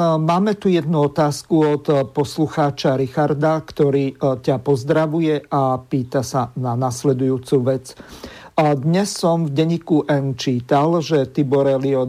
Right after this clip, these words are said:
Rostas po predvedení odmietol vypovedať.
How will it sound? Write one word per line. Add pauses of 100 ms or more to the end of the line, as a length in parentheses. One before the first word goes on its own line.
Rostas
po
predvedení (640)
odmietol
vypovedať.